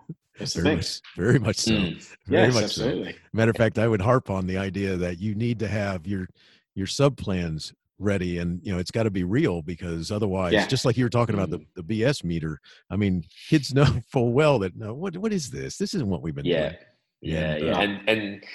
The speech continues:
Speaker 3: Scott mentioned it just before. One issue that I think compounds the teacher drought is that lack of formal support and formal mentors, um, especially when things go wrong and you have those nightmare lessons. Um, one of my <laughs> biggest nightmare lessons was that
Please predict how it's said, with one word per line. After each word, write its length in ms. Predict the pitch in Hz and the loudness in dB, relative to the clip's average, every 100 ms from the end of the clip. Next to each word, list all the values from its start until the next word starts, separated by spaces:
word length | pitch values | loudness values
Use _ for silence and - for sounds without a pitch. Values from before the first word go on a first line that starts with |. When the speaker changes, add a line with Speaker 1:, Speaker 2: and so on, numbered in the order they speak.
| - - | -10 -2
Speaker 3:
Scott 280 | - 247 | 4 6
mentioned 340 | 123 113 113 98 | 6 4 4 4
it 140 | 110 | 4
just 280 | 95 98 - | 4 2 2
before. 680 | 95 - 101 113 107 73 - - - _ | -4 0 6 8 8 6 -2 -16 -20 _
One 360 | 92 104 104 101 | 4 6 6 4
issue 380 | 107 104 101 90 | 4 6 6 6
that 280 | 85 - - | 4 0 0
I 80 | - | 0
think 200 | 98 92 | 2 0
compounds 440 | 95 - 95 101 | 0 2 2 2
the 80 | - | 0
teacher 320 | 95 95 90 | 2 2 2
drought 300 | - 92 87 | 4 4 4
is 100 | 87 - | 2 2
that 180 | 90 90 | 2 4
lack 240 | 87 - | 2 0
of 80 | 90 | -4
formal 380 | - 95 85 82 | 0 0 0 -2
support 500 | - - 92 90 85 | -6 -4 2 4 2
and 120 | 80 | 0
formal 360 | - 90 82 | -4 -2 -2
mentors, 640 | 82 85 87 92 82 - - - - - - _ | -4 -4 0 0 0 -4 -6 -12 -20 -20 -20 _
um, 280 | 82 82 80 78 | -2 0 -2 -2
especially 460 | - 117 117 127 | 0 4 6 6
when 180 | 101 90 | 6 4
things 300 | - 95 92 | 0 -2 0
go 140 | - 87 | 2 4
wrong 320 | 82 92 98 | 6 4 4
and 160 | 85 82 | -2 -6
you 140 | 87 87 | -4 2
have 280 | 95 92 90 | 2 2 2
those 360 | 90 90 87 95 | 4 4 2 0
nightmare 480 | 92 90 98 92 90 | 2 2 2 0 2
lessons. 680 | 87 - 139 147 - - _ _ - _ | 0 -2 -6 -6 -10 -10 _ _ -20 _
Um, 400 | - 90 87 87 85 | 0 2 2 0 -6
one 200 | 98 101 | 2 4
of 120 | 95 104 | 4 4
my 200 | 95 104 | 4 4
<laughs> 160 | 95 | 2
biggest 360 | 113 113 110 - | 4 6 4 4
nightmare 360 | 101 90 95 | 2 4 4
lessons 420 | 90 90 - 90 - | 6 4 2 -2 -2
was 180 | 95 87 | -2 0
that 220 | 87 85 | 0 0